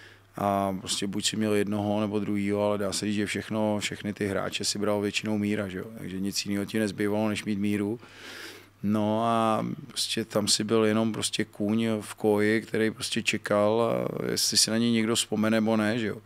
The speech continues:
Prostě si nebyl hráč, který byl draftovaný v prvním, maximálně v druhém kole, že jo? A šel na řadu v sedmém a vlastně to bylo taková, jako nikdo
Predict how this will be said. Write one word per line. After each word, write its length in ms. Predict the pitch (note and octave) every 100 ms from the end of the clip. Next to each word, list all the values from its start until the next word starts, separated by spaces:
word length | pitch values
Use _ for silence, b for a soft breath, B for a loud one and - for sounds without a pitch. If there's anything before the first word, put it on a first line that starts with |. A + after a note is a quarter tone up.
| B B B B B
Prostě 240 | - -
si 140 | -
nebyl 320 | G2+ G2 G#2+ G#2
hráč, 320 | G2+ G2+ -
který 180 | G#2 G#2+
byl 120 | G#2+
draftovaný 580 | G2+ G2 - G#2 G#2 G#2+
v 60 |
prvním, 560 | - G2 G#2 G#2+ G#2+ G#2+ G#2 - - - -
maximálně 520 | - - G2+ G2+ G#2+
v 40 | G#2
druhém 280 | G#2+ A2
kole, 320 | G#2+ G#2 G2+ G#2+
že 60 |
jo? 160 | G#2 G#2+
A 760 | G#2+ G#2+ G#2+ G#2+ - - - -
šel 200 | - G2
na 120 | G2+
řadu 200 | G#2+ A2
v 100 | -
sedmém 460 | G#2+ G2+ G2+ G#2+
a 120 | A2+ G2+ B B B B B -
vlastně 380 | - G2 F#2+ F#2 F#2
to 100 | -
bylo 180 | F#2 G2
taková, 400 | F#2+ - G2 G2+
jako 200 | F#2+ F#2+
nikdo 400 | G2 G2 G2+ F#2